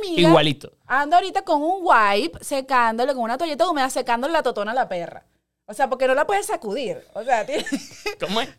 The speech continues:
Speaker 1: tiene que, ¿sabes? No, tiene que, entonces la perra hace pipí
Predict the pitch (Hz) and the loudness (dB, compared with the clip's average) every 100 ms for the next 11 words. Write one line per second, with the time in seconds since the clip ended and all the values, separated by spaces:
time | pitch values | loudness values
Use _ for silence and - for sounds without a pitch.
0 | _ 330 349 427 466 349 330 - - 359 | _ -16 -14 -10 -8 -6 -8 -10 -10 -10
1 | - - 320 466 453 240 240 233 320 320 | -10 -14 -8 -4 0 0 0 -6 -6 -8
2 | 294 349 480 254 285 359 381 311 311 415 | -8 -8 -8 -8 -8 -2 -2 2 4 4
3 | 440 523 254 370 | 4 0 -4 -2